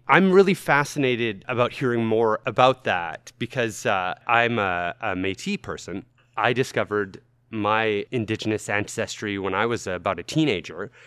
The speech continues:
And so I found myself trying to grapple with figuring out how to find that piece of my culture. I, I'm just interested in hearing more about this experience as a, you know, what, what, what we're calling urban Indigenous person.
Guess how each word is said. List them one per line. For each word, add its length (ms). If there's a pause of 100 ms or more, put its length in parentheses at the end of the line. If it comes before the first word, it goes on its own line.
(400)
And 180
so 440
I 120
found 260
myself 380
trying 180
to 60
grapple 480
with 180 (160)
figuring 500
out 160
how 300
to 540
find 400
that 180
piece 260
of 120
my 160
culture. 560 (420)
I, 360
I'm 160
just 260
interested 580
in 220
hearing 440
more 300
about 500 (140)
this 260
experience 680
as 160
a, 340 (140)
you 120
know, 320
what, 240
what, 300
what 220
we're 100
calling 420
urban 380
Indigenous 480
person. 540